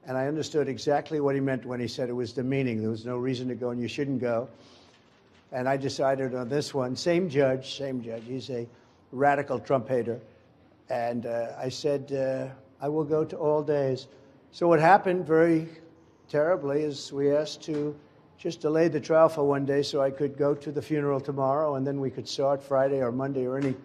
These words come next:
time they want. And he said, "Absolutely not. The trial will go on just as it is. You can go to the funeral or you can go to the trial, but you can't do both." I thought it was terrible. I thought it was terrible.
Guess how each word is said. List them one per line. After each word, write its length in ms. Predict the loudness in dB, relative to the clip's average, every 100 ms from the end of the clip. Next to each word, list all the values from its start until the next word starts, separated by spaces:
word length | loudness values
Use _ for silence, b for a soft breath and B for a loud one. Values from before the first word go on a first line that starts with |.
| -10
time 240 | -6 -4
they 120 | -2
want. 320 | -2 -2 -4 -10 B B B B -20 -6
And 140 | -2
he 100 | 0
said, 200 | 2 2
"Absolutely 680 | 4 2 0 0 2 2 0
not. 260 | 0 -2 -2
The 60 |
trial 400 | -6 2 4 4
will 160 | 4 2
go 220 | 2 4
on 240 | 4 2 0
just 280 | -2 -2
as 200 | -4 -2
it 120 | 0 2
is. 300 | 2 0 -8 B B B -8
You 100 | -4
can 180 | -2 4
go 160 | 6
to 100 | 6
the 280 | 4 2 0
funeral 420 | 0 2 4 4
or 140 | 4 2
you 140 | 2
can 160 | 0 0
go 160 | 4
to 100 | 4
the 120 | 2 0
trial, 300 | 4 6 6
but 180 | 2
you 80 | -8
can't 280 | -2 0 0
do 120 | -2
both." 320 | 0 0 2
I 80 | -2
thought 220 | 0 0
it 40 | 0
was 180 | -2 -2
terrible. 440 | 0 0 -2 -6 -10 -6
I 100 | -2
thought 200 | 0 0
it 40 | 0
was 140 | -4
terrible. 500 | -2 0 0 -4 -8